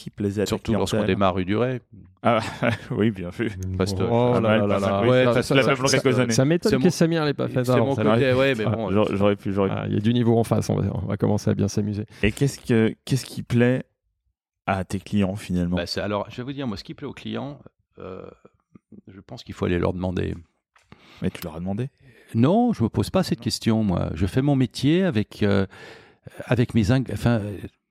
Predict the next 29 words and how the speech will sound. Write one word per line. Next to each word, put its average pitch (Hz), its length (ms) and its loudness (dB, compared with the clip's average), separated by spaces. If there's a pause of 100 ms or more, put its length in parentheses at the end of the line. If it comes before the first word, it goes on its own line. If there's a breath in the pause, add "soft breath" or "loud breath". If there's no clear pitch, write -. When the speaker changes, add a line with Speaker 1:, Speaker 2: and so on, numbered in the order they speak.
(1900 soft breath)
Speaker 2:
je 117 140 -2
dirais 175 320 2
la... 123 340 2 (460)
la, 110 400 2 (1400 loud breath)
je - 140 -10
vais, 92 80 -4
je 82 140 -2
vais 82 140 -2
faire 95 260 -2
un 90 60 2
grand 95 120 0
coup - 120 -2
de - 60 -8
frime, 92 240 -4
là. 80 160 -6 (420 loud breath)
La, 98 240 4
<laughs> 101 760 -2
la 123 120 2
re-, - 220 -8 (400 loud breath)
la 104 120 4
recette 131 420 2
de 107 80 4
mon 104 120 4
succès 180 720 2 (760 loud breath)
est 117 120 0
faite - 260 0
avec 98 220 2
mes 98 200 2
ingrédients. 127 640 0